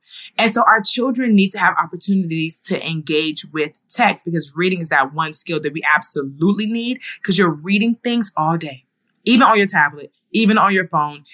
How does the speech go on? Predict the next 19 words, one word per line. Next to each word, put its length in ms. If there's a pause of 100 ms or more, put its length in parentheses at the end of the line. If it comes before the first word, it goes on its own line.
(140)
even 300
whatever. 320
So 140
we 100
want 420
to 120
create 300
an 80
environment 540
where 140
it's 240
normalized 960 (200)
for 100
us 100
to 120
engage 380
with 140
literature, 640 (340)
right? 460